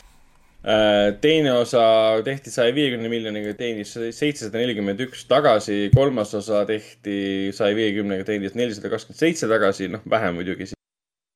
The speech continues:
Esimene tehti kuuekümne kolme miljoniga, teenis nelisada kuuskümmend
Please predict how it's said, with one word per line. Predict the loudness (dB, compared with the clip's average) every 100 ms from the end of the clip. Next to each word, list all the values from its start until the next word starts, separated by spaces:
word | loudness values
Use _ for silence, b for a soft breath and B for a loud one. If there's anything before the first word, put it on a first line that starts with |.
| _ _ _ _ -2
Esimene | 0 2 0 0 0 2
tehti | 0 0 -4 -2 0 0
kuuekümne | 2 4 4 2
kolme | 2 0
miljoniga, | -2 0 -2 -2
teenis | -4 -4
nelisada | -6 -6 -10
kuuskümmend | -12 -14